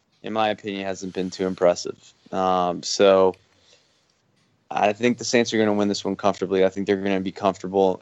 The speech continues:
at home, playing well. I'm gonna say thirty-one thirteen. And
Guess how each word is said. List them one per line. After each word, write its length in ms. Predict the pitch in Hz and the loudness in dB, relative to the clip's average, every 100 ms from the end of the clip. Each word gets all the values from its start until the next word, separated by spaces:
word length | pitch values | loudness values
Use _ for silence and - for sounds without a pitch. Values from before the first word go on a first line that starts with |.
| - | -2
at 140 | 95 | 0
home, 340 | 98 95 92 | 0 -2 -4
playing 300 | 92 101 95 92 | -2 0 0 2
well. 440 | 92 90 90 90 - | 4 4 4 -2 -8
I'm 80 | |
gonna 80 | 110 | -6
say 340 | - 110 101 - _ _ _ _ - | 2 4 4 2 _ _ _ _ 2
thirty-one 540 | 127 139 135 117 110 | 4 4 2 2 2
thirteen. 640 | 110 107 - 107 107 127 - _ _ _ _ _ _ _ _ _ _ _ - | 2 0 0 -4 -4 -6 -12 _ _ _ _ _ _ _ _ _ _ _ -8
And 720 | 104 104 101 98 98 98 95 | -2 2 2 2 2 0 -6